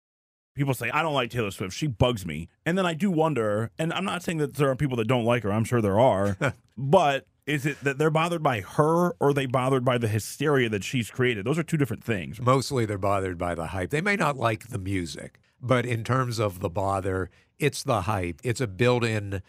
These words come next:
Speaker 2: mistrust and distrust of something that's that huge. So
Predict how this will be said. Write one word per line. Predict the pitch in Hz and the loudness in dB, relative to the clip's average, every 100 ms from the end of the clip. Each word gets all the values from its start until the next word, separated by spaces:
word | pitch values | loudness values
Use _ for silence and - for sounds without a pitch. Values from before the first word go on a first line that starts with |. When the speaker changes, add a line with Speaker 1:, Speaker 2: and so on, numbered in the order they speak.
| - | -4
Speaker 2:
mistrust | 120 117 - - 113 107 - | 0 2 0 0 0 0 -2
and | 117 98 | -6 -6
distrust | 95 101 - 107 90 82 - - _ - | -4 -4 -4 -2 0 -2 -8 -16 _ -4
of | 113 | -4
something | 90 113 107 110 98 | -2 -4 -4 -4 -4
that's | 92 87 - 120 123 | -4 -6 -8 -12 -6
that | 131 120 107 | -2 0 -2
huge. | - 120 101 92 85 | -2 0 0 -2 -6
So | - 107 98 90 | -4 -2 -2 -2